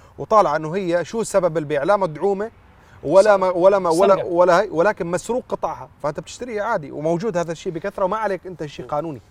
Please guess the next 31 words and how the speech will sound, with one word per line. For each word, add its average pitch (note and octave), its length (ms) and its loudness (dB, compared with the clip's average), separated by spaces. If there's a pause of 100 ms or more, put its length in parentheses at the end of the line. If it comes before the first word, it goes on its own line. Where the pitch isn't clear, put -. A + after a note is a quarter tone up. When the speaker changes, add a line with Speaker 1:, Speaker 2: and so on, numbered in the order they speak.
(100)
Speaker 3:
نعم. C3+ 160 -8 (120)
Speaker 1:
لأنه C#3 180 0
صاحب G3 320 -6
السيارة G3+ 320 0
باعها F3+ 460 0
وتعوض F3 640 -2
من D3 60 -10
التأمين، D3+ 520 -10 (260)
والتأمين E3+ 600 -2
باعها F3+ 320 2
بمزاد D#3 560 -2
وحدا B3 240 -4
اشتراها. A3 440 -2 (100)
Speaker 2:
هلا B3+ 180 -4
في G#3 120 -2
سيارة A3+ 240 -2
معروضة F3 320 -2
بأمريكا، D#3 480 -6
ك-، C#3 300 -16 (320)
كل، G3+ 360 0
آه، D#3+ 260 -8
نص G3 200 -6
أمريكا G3 260 -4
بتحكي D3 280 -10
فيها، D3 340 -10 (180)
بورش G#3 200 -2
جي E3 200 -4
تي G#3 120 -10
تو G#3 160 -6
آر E3+ 200 -6
إس. - 220 -18